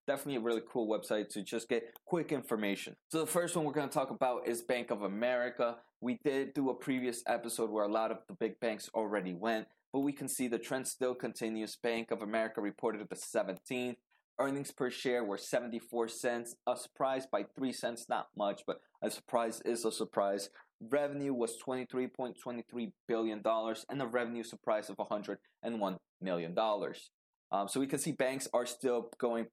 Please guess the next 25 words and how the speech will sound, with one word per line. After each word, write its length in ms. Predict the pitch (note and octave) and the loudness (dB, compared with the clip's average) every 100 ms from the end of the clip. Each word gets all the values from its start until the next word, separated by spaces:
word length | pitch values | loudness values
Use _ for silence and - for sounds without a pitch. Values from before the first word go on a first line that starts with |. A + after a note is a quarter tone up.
| - | -6
pretty 320 | D3 C#3 C3 | 0 2 0
strong. 400 | C3+ A#2+ A2+ A2 | 0 0 0 0
They're 160 | G#2 - | -2 -2
beating 380 | B2+ A#2 A#2+ A2 - | 0 0 0 -2 2
by 220 | G#2 - G#2 | 2 2 2
earnings. 540 | A2 A2 A2 A2 - _ - | 2 2 0 -2 -10 _ -8
They're, 360 | A2 A#2 A2+ G#2 | 0 2 2 2
they're 240 | A#2 A2+ - | 0 0 -6
surprising 580 | C3 - C3 B2 A#2+ - | -6 2 2 2 -2 0
both 240 | A#2+ A#2 - | 0 0 0
earnings 320 | B2+ B2+ B2 | 0 2 -2
per 220 | - A#2+ | 0 0
share 460 | A#2+ - G#2+ G#2 G2 - - | 0 2 4 2 0 -8 -2
and 240 | A2 A2 G2 | 0 0 2
revenue. 420 | G#2 F2+ E2 - _ _ _ | 2 2 -4 -14 _ _ _
Most 240 | - F#3 F#3+ | 0 2 2
of 80 | C#3+ | 0
the 80 | |
companies 540 | - D3 A#2 G#2 G2+ - | 2 2 2 -2 -4 -4
we've 120 | G#2 | 0
actually 440 | A#2 A#2 - A2+ | 2 2 -2 -6
taken 340 | G2 A#2 G2 G#2 | -2 -4 -2 -2
a 60 | |
look 320 | F#2 G2+ G#2 G2 | 2 2 2 0
at 160 | F2 | 0